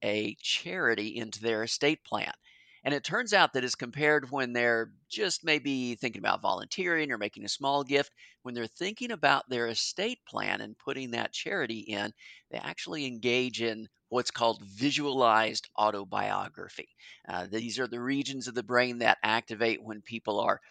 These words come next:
mentally traveling back in time, taking an outside perspective on themselves. Uh, and, uh, this was, uh, quite an interesting result, especially because it matched with what some other researchers had found when they were doing in-depth qualitative interviews,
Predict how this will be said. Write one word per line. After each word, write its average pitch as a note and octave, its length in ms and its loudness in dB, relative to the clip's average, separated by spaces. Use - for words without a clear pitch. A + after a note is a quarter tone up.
mentally B2 540 -2
traveling A2 580 2
back G#2+ 320 4
in G#2+ 120 -6
time, G#2+ 440 -4
taking B2+ 300 -6
an A2 160 -4
outside G#2+ 540 2
perspective - 680 -4
on G2 200 -4
themselves. G2+ 720 -4
Uh, G#2+ 240 6
and, B2 420 2
uh, B2 320 2
this C#3+ 300 0
was, C3+ 500 0
uh, B2+ 240 4
quite D#3+ 480 4
an B2+ 140 -2
interesting D3+ 560 -4
result, D3+ 360 4
especially G#3+ 460 -2
because D3+ 360 0
it C#3+ 140 2
matched E3+ 360 4
with D3 220 -4
what D3 160 2
some A#2+ 160 -2
other F#3+ 200 2
researchers A2 580 -6
had A2 120 -8
found G#2 400 0
when B2 140 -2
they B2+ 120 0
were C3 120 -2
doing A#2+ 280 -2
in-depth B2+ 500 0
qualitative C3 640 -2
interviews, C3+ 580 -10